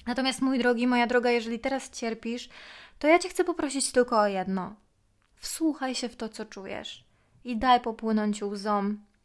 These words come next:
Wyładuj agresję na poduszkach albo nawet pogap się w ścianę tak długo, jak to będzie konieczne.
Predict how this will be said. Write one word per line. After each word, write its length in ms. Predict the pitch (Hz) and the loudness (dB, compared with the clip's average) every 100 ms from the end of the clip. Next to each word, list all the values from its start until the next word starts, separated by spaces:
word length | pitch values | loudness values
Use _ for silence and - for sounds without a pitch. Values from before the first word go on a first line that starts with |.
| _ _ - | _ _ -4
Wyładuj 440 | 226 214 220 226 | 0 2 2 2
agresję 420 | 220 214 208 208 | 0 -2 -4 -2
na 100 | 202 | -4
poduszkach 720 | 202 208 208 - - 202 208 - - - - | -4 -6 -6 -8 -6 -6 -6 -14 -20 -20 -4
albo 200 | 214 226 | -2 0
nawet 300 | 226 220 214 | 0 0 -6
pogap 440 | - 233 214 220 | -2 -2 0 -4
się 220 | - - 208 | -4 -6 -6
w 80 | |
ścianę 640 | - - 220 214 214 208 202 _ _ _ _ _ _ _ _ _ _ _ | -6 -4 -2 0 0 -2 -6 _ _ _ _ _ _ _ _ _ _ _
tak 200 | - 233 | -2 0
długo, 260 | 220 254 233 | 2 2 4
jak 140 | 220 | 2
to 100 | - | 0
będzie 200 | 208 208 | -4 -4
konieczne. 540 | 208 196 175 - 190 | -6 -8 -10 -10 -14